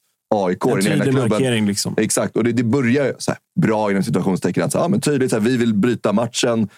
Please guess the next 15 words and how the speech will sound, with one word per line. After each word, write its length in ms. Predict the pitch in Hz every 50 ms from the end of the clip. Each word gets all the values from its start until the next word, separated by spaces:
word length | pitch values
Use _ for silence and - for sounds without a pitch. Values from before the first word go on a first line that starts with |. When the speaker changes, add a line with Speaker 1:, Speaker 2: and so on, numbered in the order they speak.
| _ _ _ _ _ _ _ -
Speaker 1:
Ni 180 | - 110 113 120
gör 220 | 120 120 117 117
vad 240 | 107 104 110 117 117
ni 120 | 117 123 127 117
gör, 300 | 123 123 123 123 127 135 131 120 - -
eh, 200 | 98 104 104 95
för 160 | - - 110
det. 320 | 95 107 110 117 123 127
Men 160 | 120 113 113
sen 180 | 98 - 127 120
blir 200 | 110 120 120 127
det 60 | 123
ju, 80 | 123 110
liksom, 300 | 101 92 - 98 95 87
det, 280 | 117 110 107 101 98